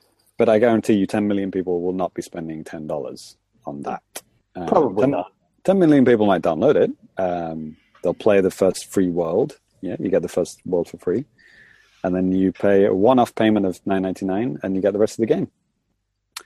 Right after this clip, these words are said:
Speaker 1: And that's it. There's no more add-ons, no more I A Ps. There's, that's it. Um, so, it, you know, it, they are doing it right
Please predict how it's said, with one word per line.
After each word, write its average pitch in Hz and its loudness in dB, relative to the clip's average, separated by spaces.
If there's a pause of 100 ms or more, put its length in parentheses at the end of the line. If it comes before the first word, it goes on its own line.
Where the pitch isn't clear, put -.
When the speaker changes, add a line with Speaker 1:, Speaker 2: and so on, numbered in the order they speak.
(380)
Speaker 1:
And 92 0
that's - 2
it. - 2
There's 104 0
no 110 4
more 101 4 (240)
add-ons, 107 -2
no 98 -2
more 95 -2
I 92 0
A 90 0
Ps. 104 -2
There's, - -12
that's 82 -2
it. 117 0 (420)
Um, 87 -10
so, 127 2
it, 156 2 (140)
you 165 0
know, 139 2 (880)
it, 123 0
they 147 4
are 165 6
doing 135 6
it 113 0
right 104 0